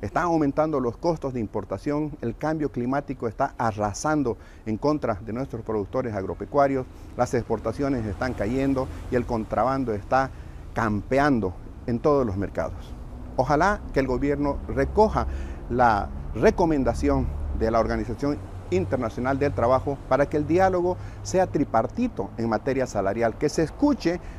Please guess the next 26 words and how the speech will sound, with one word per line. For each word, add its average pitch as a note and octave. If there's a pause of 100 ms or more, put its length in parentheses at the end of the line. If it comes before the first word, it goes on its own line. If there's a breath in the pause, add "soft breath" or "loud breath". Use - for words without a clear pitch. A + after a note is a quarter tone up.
no A#3
solamente G#3
a D#3
los C3
trabajadores, B2
sino D#3+
también E3 (140)
a A#2
quienes C3+
generan F3+
empleo F3 (160)
para A2+
estos B2
trabajadores, G#2 (280 loud breath)
los C#3
empresarios. F2+ (720 loud breath)
Este G#3
año, C#3+ (160)
en C3
base D#3+
a C#3+
datos D3
del A#2+
dos A2+
mil C#3
veintidós, B2+